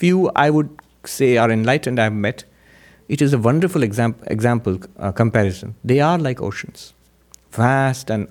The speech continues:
unpertub-, uh, unperturbable, deep down. On top, they may be joking or scolding, um, affectionate, stern, whatever.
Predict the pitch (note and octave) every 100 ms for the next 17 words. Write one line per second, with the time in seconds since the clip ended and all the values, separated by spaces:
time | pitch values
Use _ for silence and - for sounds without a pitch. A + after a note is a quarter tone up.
0 | G#2+ G2+ G#2 G2+ G2 - _ D2 D2 A#2+
1 | A#2 A#2+ A#2+ F#2+ G2+ - _ - G#2+ E3
2 | A2+ E2+ E2+ - _ _ _ _ _ -
3 | G#2+ G#2+ B2+ B2+ A#2 A#2 A2 G#2+ G#2+ C3
4 | D3+ D3 C#3 C3 C3 A2 - - C#3 C3+
5 | C3 B2+ B2+ B2 - - - - - D3
6 | C#3 - B2+ B2+ A#2+ - _ - - B2+
7 | C3 C3+ C3+ F#3+ F#3+ G#2